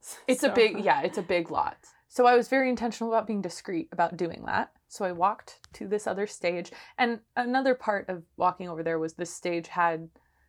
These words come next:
Speaker 1: <sighs> what you call gold rooms, um,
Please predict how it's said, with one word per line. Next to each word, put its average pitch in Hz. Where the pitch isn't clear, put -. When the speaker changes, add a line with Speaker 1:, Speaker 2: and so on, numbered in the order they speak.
Speaker 1:
<sighs> -
what -
you 196
call 196
gold 185
rooms, 254
um, 175